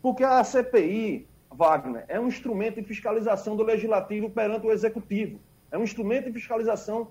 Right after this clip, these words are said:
muito interessante. No entanto, no Brasil, ele é muito mal utilizado, certo? Nas C P Is, historicamente, você analisar as C P Is, pelo menos desde a redemocratização pra cá,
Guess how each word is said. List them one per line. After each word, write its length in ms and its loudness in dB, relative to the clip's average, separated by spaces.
muito 360 2
interessante. 680 0
No 140 -4
entanto, 500 0
no 80 -4
Brasil, 440 2
ele 100 0
é 40 -2
muito 460 0
mal 400 -2
utilizado, 800 -2
certo? 640 4
Nas 220 2
C 220 0
P 160 4
Is, 260 2
historicamente, 680 0
você 200 -4
analisar 320 -2
as 80 -2
C 100 -6
P 160 -6
Is, 160 -8
pelo 280 0
menos 300 0
desde 300 2
a 60 0
redemocratização 800 -4
pra 180 -4
cá, 380 -6